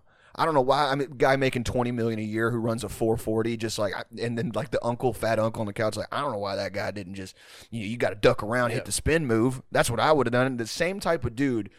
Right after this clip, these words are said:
Speaker 1: but a different generation that's like, Yeah, you know, these girls are pretty good.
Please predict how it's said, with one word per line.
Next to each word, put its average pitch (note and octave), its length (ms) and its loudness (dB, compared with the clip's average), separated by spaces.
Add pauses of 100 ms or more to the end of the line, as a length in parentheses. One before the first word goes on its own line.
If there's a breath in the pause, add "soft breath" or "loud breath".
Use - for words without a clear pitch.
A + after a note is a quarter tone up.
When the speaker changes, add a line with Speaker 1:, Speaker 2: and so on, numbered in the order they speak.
(180 soft breath)
Speaker 1:
but A#2 100 0
a G#2+ 60 -8
different A2+ 340 -2
generation G#2+ 560 0
that's F#2+ 200 -6
like, F#2 200 -4 (400 loud breath)
Yeah, D3 140 0
you D#3 80 -2
know, D#3 80 -2
these F3+ 180 -4
girls D3+ 220 2
are G#2+ 40 -10
pretty F#2+ 220 -6
good. D2 400 -8